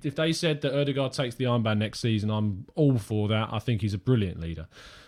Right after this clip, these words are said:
So, uh, yeah, and you can see why he's got the Norway one as well.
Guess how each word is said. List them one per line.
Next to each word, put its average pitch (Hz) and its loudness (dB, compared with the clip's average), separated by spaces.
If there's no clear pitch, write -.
So, 101 -2
uh, 98 -4
yeah, 82 -8
and 98 -8
you 95 -6
can 98 -8
see 120 -4
why 101 -2
he's 92 -6
got 104 -8
the 98 -6
Norway 95 -4
one 85 -8
as 87 -12
well. 90 -10